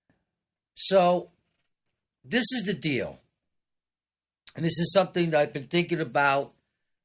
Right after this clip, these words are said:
And this is very fucking important on where I stand.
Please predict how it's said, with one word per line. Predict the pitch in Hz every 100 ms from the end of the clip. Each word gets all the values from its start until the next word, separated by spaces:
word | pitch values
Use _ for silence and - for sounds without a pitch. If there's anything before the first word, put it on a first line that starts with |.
| _
And | 156
this | 135
is | 143 123
very | 170 175 165
fucking | - 147 147 123
important | 117 - 113 90 78 73 _ _ _ -
on | 120
where | 147 151
I | 139
stand. | 127 - 123 101 76